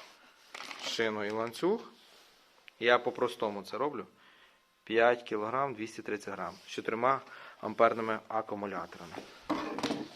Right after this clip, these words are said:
Так, а Pro у нас, так, чотири сімсот шістдесят сім, але не забуваємо, що тут акумулятори, вони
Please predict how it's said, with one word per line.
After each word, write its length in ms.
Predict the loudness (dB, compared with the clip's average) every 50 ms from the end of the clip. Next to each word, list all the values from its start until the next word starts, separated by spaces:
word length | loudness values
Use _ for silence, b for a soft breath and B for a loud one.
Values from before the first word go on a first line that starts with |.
| -20 -20 -20 -20 -16 -4 4
Так, 220 | 4 6 4 4 2 0
а 100 | -2 0
Pro 400 | 2 6 8 10 10 8 8 4
у 20 | 4
нас, 340 | 4 4 4 2 -4 -10 -14 -16 -20 -20 -20 -20 -20 -20 -20 -20 -20 -20 _ _ _ _ _ _ _ _ _ _ _ _ _ _ _ _ _ -18 -18 -18 -18 _ _ -18 -18 -18 -20 _ _ _ _ _ _ _ _ _ -20 -12 -8 -8 -8 -8 -10 -18 _ _ _ _ _ _ _ _ _ _ _ _ _ _ _ _ _ _ _ _ _ _ _ _ _ _ _
так, 300 | 0 0 0 0 0 -12 -20 b b b b b b b b b b b b _ -6
чотири 460 | -4 -4 0 6 6 8 8 6 4
сімсот 540 | 2 0 -6 -6 -4 0 4 4 4 4 2 -8 -16 -20 -18 -14
шістдесят 580 | -10 -8 -6 -6 -6 -4 2 2 2 2 2
сім, 300 | -4 -4 -4 -4 -2 -2 0
але 140 | 0 0
не 100 | 0 0
забуваємо, 420 | -2 -2 0 4 6 6 6 6 2
що 120 | -2 -4
тут 160 | -2 -2 -2
акумулятори, 640 | -2 -2 -2 -2 0 0 0 0 0 -2 -6 -10 -10
вони 300 | -8 -8 -8 -8 -8 -10